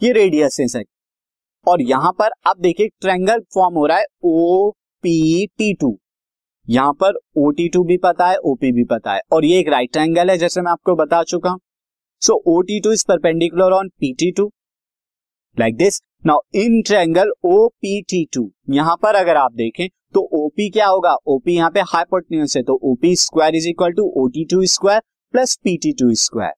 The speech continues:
तो अब यहाँ पे फ़ाइव स्क्वायर आ गया, ये इस वैल्यू, ओ टी टू की वैल्यू थ्री, थ्री का स्क्वायर,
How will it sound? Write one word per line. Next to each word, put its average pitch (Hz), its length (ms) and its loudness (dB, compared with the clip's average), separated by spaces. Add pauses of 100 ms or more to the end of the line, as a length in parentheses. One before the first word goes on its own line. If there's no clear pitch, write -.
(420)
तो - 200 0
अब 196 160 -2
यहाँ 202 220 2
पे 208 100 0
फ़ाइव 147 360 -2
स्क्वायर 170 380 0
आ 160 100 0
गया, 160 180 0
ये 139 180 -6
इस - 240 -8
वैल्यू, 175 320 0 (320)
ओ 143 120 0
टी 165 160 -4
टू 170 160 -2
की 170 120 0
वैल्यू 175 280 2 (140)
थ्री, 190 180 0 (520)
थ्री 123 200 2
का 160 160 2
स्क्वायर, 185 360 0